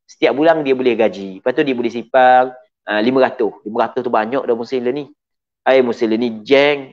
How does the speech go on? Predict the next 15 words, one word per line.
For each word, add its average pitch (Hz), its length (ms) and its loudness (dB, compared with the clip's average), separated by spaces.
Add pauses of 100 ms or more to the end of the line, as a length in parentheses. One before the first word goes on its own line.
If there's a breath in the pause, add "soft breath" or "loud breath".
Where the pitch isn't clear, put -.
ni 143 320 -2
orang 120 400 0
kurang 143 160 2
P 147 160 -8
T. 147 160 -4
Tentang 180 320 0
ni - 40 2
orang 143 200 2
nega. 127 240 0
Tahun 135 240 4
ni 185 80 0
orang 175 240 2
nega 175 320 2
mepeh 170 400 0
belaka. - 320 -2